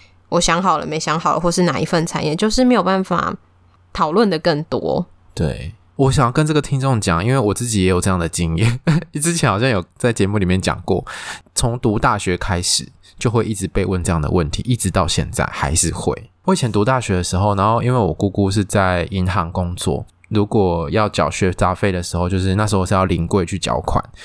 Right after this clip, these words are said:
Speaker 2: 然后我去的时候就遇到我姑姑，然后她就会帮我收钱嘛，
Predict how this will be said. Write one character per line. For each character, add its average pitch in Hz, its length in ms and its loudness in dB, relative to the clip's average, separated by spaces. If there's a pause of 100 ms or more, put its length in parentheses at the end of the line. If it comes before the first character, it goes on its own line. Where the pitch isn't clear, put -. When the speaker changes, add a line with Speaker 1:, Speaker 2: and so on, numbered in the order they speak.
(240)
Speaker 2:
然 104 100 2
后 117 120 2
我 95 160 2
去 113 220 2
的 95 100 2
时 - 120 -2
候 95 200 2
就 127 160 0
遇 117 100 0
到 113 140 4
我 80 120 -2
姑 95 160 0
姑， 95 220 0
然 92 80 2
后 95 80 2
她 107 100 0
就 107 120 2
会 107 100 2
帮 95 240 -2
我 65 340 -4 (140)
收 101 280 2
钱 - 260 0
嘛， - 200 -8